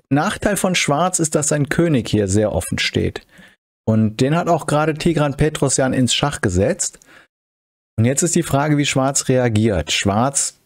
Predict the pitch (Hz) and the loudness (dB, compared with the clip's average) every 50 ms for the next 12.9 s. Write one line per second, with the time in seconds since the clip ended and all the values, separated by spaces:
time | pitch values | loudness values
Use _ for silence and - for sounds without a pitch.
0 | _ _ _ _ _ - - 139 151 180 175 170 151 - - 147 143 139 131 143 | _ _ _ _ _ -2 -2 0 2 2 2 0 0 0 0 0 0 2 2 2
1 | 147 147 - 123 - - - - - 160 151 143 117 123 117 101 117 175 214 214 | 0 2 0 -2 -2 -4 -8 -2 -2 0 0 2 2 2 2 2 2 2 2 2
2 | 123 101 - - - - 104 113 123 123 104 120 165 180 - - 127 127 120 120 | 2 0 -2 -2 0 0 2 2 2 2 2 2 0 0 0 0 0 2 2 2
3 | 117 113 117 123 139 147 123 - - - 180 185 - 110 101 113 127 - - - | 2 2 2 2 2 0 0 -2 0 -2 -2 0 0 0 0 2 0 0 -2 0
4 | - 107 120 151 - 147 - - 107 113 - 113 - 113 117 117 107 110 - 127 | 0 0 0 2 0 -2 0 0 0 0 0 0 2 2 2 2 0 0 0 2
5 | 131 131 120 95 98 107 117 110 98 85 80 _ _ _ _ _ _ _ _ _ | 2 2 2 2 2 2 2 2 0 -2 -6 _ _ _ _ _ _ _ _ _
6 | _ _ _ _ _ _ _ - 98 104 107 107 110 110 117 117 - - - 104 | _ _ _ _ _ _ _ -2 0 2 2 2 2 2 0 0 -2 -2 -2 0
7 | 95 101 104 110 120 120 107 101 101 110 131 170 175 175 - - - - - - | 0 0 0 0 0 0 2 2 2 2 2 0 0 0 -2 -4 -4 -4 -2 0
8 | 131 120 - - - 117 113 110 107 - - - _ - - 110 110 107 107 113 | 0 0 0 0 0 0 0 -2 -6 -10 -18 -20 _ -4 -2 0 2 2 2 2
9 | 117 127 139 135 117 95 110 107 117 135 147 147 135 120 117 - - - - 127 | 0 2 2 0 0 0 0 0 0 0 0 2 2 0 0 0 -2 -2 0 0
10 | 151 - - 120 101 - - 101 110 120 - - - _ _ _ _ - - _ | 0 0 0 0 0 0 0 0 -2 -2 -6 -10 -14 _ _ _ _ -20 -20 _
11 | _ _ _ - 117 107 120 107 107 107 107 120 120 - - - 117 110 - 110 | _ _ _ -2 0 0 2 2 2 2 0 0 -2 -4 -2 -2 -2 0 0 -2
12 | 101 - - 123 120 131 139 143 123 110 120 113 110 110 110 110 - - | -2 0 -2 0 0 0 0 0 0 0 0 2 2 2 0 0 -4 -14